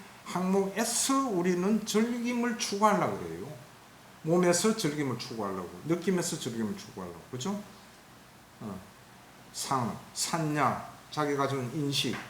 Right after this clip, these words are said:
여기에서 즐김을 추구하려고 그러고, 행, 상카라, 의도, 이런 거. 그다음 식, 마음, 생각. 이 다섯 가지에서 항상 우리는 즐김을 추구하고, 그다음에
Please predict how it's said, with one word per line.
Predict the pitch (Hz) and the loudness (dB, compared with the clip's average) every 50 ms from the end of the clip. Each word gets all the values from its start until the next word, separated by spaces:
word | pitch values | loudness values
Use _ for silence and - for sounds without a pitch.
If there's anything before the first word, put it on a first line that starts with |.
| - - | -10 -6
여기에서 | 175 156 143 139 127 - - - | -2 0 2 2 0 0 -4 -4
즐김을 | 123 113 113 113 110 101 | -4 -2 -2 -2 -2 -4
추구하려고 | 104 - - 110 107 101 98 98 95 95 98 | -6 -10 -10 -10 -8 -6 -6 -6 -6 -8 -8
그러고, | 101 107 - - 160 165 - - - - - - - - - | -8 -8 -6 -6 -6 -6 -8 -12 -16 -18 -20 -20 -20 -16 -8
행, | - 143 135 120 98 82 - - - - - - - - - - - - - - - - - - | -4 -2 -2 -2 -2 -4 -8 -12 -16 -18 -20 -20 -20 -20 -20 -20 -20 -20 -20 -20 -20 -20 -18 -16
상카라, | - - 135 117 110 113 117 107 - 92 87 90 - - - - - - | -8 -6 -6 -6 -4 -4 -4 -4 -2 -2 -4 -4 -6 -12 -16 -20 -10 -4
의도, | 120 107 98 - - 104 90 82 85 92 | -4 -4 -2 -2 -4 -4 -4 -4 -8 -8
이런 | 98 92 | -8 -8
거. | 85 82 80 78 - - - - - | -8 -10 -12 -14 -16 -20 -20 -20 -6
그다음 | - 127 117 110 | -2 -2 0 0
식, | - - - 117 98 - - - - - | 2 2 2 2 0 -4 -10 -16 -8 -2
마음, | 113 113 110 107 92 - | 0 2 2 2 0 -4
생각. | - - - 147 131 117 104 85 - - - - - - - - - - - - - | -6 -4 -4 -4 -2 -2 -2 -2 -4 -8 -14 -18 -20 -20 -20 -20 -20 -20 -20 -14 -12
이 | 143 - 165 190 185 | -8 -6 -6 -6 -6
다섯 | - - - - - - | -6 -6 -6 -6 -2 -2
가지에서 | 202 202 208 208 - - 165 170 151 - 185 180 170 | -2 0 2 0 0 0 -4 -4 -4 -2 0 -2 0
항상 | - 208 233 277 277 294 285 - - 240 247 220 175 | 0 -2 -4 -4 -6 -6 -8 -4 -4 -2 0 0 0
우리는 | 165 160 165 190 202 202 - - - - - - - | 0 0 0 -2 -2 -4 -8 -14 -18 -20 -20 -16 -4
즐김을 | - 156 151 151 147 151 156 147 143 156 147 - | 0 2 2 4 4 2 0 2 2 0 0 0
추구하고, | - - - - 185 185 185 185 160 123 110 101 - - - - - - | 0 -2 0 0 0 2 4 4 4 4 2 0 -4 -8 -12 -14 -16 -18
그다음에 | - - 139 127 113 113 147 214 220 | -4 0 2 2 4 2 0 0 -2